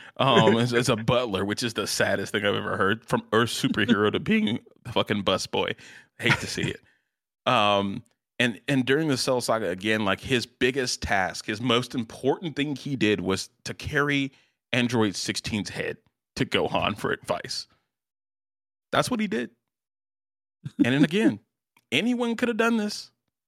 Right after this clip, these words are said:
Anybody with an arm and a hand could have done this.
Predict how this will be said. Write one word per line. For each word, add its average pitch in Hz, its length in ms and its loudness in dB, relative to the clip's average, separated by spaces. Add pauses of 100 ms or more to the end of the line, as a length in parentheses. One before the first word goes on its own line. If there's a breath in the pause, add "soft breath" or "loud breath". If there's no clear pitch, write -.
Anybody 208 480 2
with 185 200 2 (480)
an 135 160 4
arm 160 320 4
and 170 100 4
a 160 60 4
hand 175 380 0 (1000)
could - 180 0
have 175 120 4
done 185 220 4
this. - 280 -6